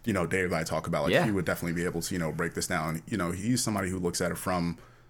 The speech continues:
Speaker 1: the, the fundamental side, but also understands it's like, you know, things are changing, you know,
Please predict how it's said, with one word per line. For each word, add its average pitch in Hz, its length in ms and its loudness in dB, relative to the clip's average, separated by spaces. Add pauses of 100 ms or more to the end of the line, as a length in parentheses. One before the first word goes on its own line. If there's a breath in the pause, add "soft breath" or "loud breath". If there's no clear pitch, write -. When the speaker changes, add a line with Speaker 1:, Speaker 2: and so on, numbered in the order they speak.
(160 loud breath)
Speaker 1:
the, 95 540 0
the - 180 -4
fundamental 92 500 0
side, 87 540 2
but 92 160 0
also 92 240 0
understands 87 460 0
it's 76 120 -6
like, 71 220 -4
you 90 60 -4
know, 73 240 -2 (1300 soft breath)
things 117 200 4
are 101 80 4
changing, 90 400 0 (480)
you 92 160 -10
know, 80 260 0